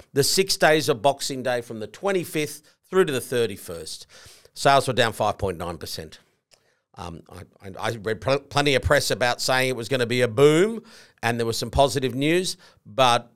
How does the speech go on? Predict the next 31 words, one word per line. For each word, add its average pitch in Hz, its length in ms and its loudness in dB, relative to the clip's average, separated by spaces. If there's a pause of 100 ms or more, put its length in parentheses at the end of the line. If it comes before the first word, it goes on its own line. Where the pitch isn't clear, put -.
(220)
the 127 80 -4
news 143 300 2
I've 131 240 6
got 139 340 4
is 117 280 -4
that, 107 420 0
as 113 160 -2
I 110 140 0
said, 147 280 -4
some 123 260 -2
retailers 117 460 -2
went 113 200 -2
early 165 240 4
on 151 100 2
Boxing 143 380 0
Day, 147 180 2
pulled 135 240 -12
some 117 140 -8
of 107 60 -10
those 104 180 -8
sales 110 280 -8
forward, 151 340 -4 (200)
and 101 160 -4
overall 120 460 0
it - 80 -8
was 98 120 -10
down 104 240 -4
five 95 260 -4
point 87 220 -10
nine 85 160 -14
percent. - 420 -14